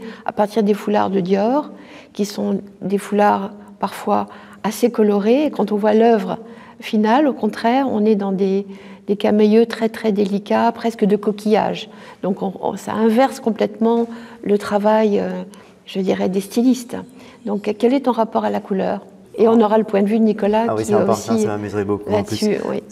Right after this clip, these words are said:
Speaker 2: Euh, j'ai, j'ai, je n'ai aucun problème avec la couleur, mis à part le fait que je ne suis pas quelqu'un qui s'habille effectivement de manière très bariolée. Euh, pour moi, le, la question en gros est pourquoi effectivement le noir est aussi omniprésent. Pour moi, le noir, effectivement, c'est un peu la base, c'est l'horizon.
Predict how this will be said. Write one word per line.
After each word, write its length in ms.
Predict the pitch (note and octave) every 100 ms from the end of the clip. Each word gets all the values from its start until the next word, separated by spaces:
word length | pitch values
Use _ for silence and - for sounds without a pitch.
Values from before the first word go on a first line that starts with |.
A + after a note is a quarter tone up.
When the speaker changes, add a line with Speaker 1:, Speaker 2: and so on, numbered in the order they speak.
| -
Speaker 2:
Euh, 40 | -
j'ai, 220 | E3 -
j'ai, 200 | C3+ C3+
je 120 | A#2 B2
n'ai 140 | B2
aucun 240 | C3 C#3+ C3
problème 360 | C#3 C3+ D3+
avec 280 | D3 A2+ G2+
la 100 | G2+
couleur, 840 | F#2+ A2 G#2 B2 C3+ C#3 - - _ -
mis 200 | G2+ F2+
à 60 | F2
part 180 | F#2+
le 80 | F2+
fait 240 | E2 A2 -
que 100 | E2+
je 80 |
ne 80 | F2+
suis 160 | F2 F2+
pas 160 | -
quelqu'un 320 | G2+ F2+ D#2+ G#2+
qui 140 | -
s'habille 260 | - E2+ G2
effectivement 440 | F#2 E2 G#2+ G#2+
de 80 | F2+
manière 380 | E2+ F2 F2 -
très 200 | - G2
bariolée. 560 | F#2+ F2+ F2+ E2 D#2 _ _ - - - - - - _ -
Euh, 60 | A2+ -
pour 220 | D3 D3
moi, 260 | D3+ E3+ D#3+
le, 600 | - - - - - G#2+ - - - -
la 140 | G2
question 340 | G#2+ A2 - B2
en 140 | G2
gros 220 | F#2 G2+
est 120 | F#2+ - -
pourquoi 340 | F#2 - A#2+
effectivement 460 | G2+ F#2+ - G#2+ G2+
le 100 | G2
noir 240 | G2+ F#2+
est 120 | F2 F2
aussi 240 | - F#2+
omniprésent. 640 | F2+ F2 - G2 A2 B2+
Pour 160 | B2 G#2
moi, 160 | G#2+ G#2+
le 80 |
noir, 300 | F#2 G2 G#2+ G#2
effectivement, 420 | E2 - G2+ G#2
c'est 140 | -
un 100 | F#2 F2
peu 160 | G2
la 120 | F2
base, 480 | E2 E2 D#2+ D#2+ -
c'est 200 | - -
l'horizon. 500 | G2 F#2+ F#2 D#2+ E2